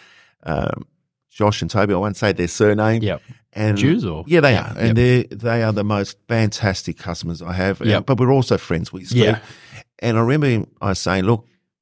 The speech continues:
Speaker 1: people will support you on this. This is not right." And he goes, "Perry, give it a few days and people will turn against us." I said, "Don't be a fool. No one's gonna turn against you."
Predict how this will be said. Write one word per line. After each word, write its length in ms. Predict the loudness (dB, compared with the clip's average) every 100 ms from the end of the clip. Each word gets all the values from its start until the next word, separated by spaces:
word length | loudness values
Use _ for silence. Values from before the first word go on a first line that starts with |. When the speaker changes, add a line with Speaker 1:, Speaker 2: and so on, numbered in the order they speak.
| -4
Speaker 1:
people 240 | 2 2 0
will 280 | -8 -8 -14
support 520 | -20 -14 -2 0 0
you 140 | -4 -6 -6
on 120 | -2
this. 300 | -2 -2 -6 -2
This 240 | -2 2
is 200 | 0 2
not 200 | 2 2
right." 120 | 2
And 80 | 2
he 40 | 0
goes, 180 | -2 -2
"Perry, 360 | 0 2 0 -6 _ _ _ _
give 120 | -2
it 60 | -2
a 40 |
few 180 | 0 0
days 240 | 2 2
and 80 | 2
people 300 | 0 0 0
will 100 | -4
turn 260 | -8 -4 -2
against 360 | 0 0 0 -2
us." 200 | -4 -6
I 40 | -6
said, 200 | -6 -2
"Don't 180 | 0
be 100 | 0
a 40 | -4
fool. 380 | -8 -16 -16 -4
No 160 | 2
one's 180 | 4 2
gonna 140 | 0 -2
turn 260 | -2 -2
against 380 | -2 -4 -6 -6
you." 160 | -6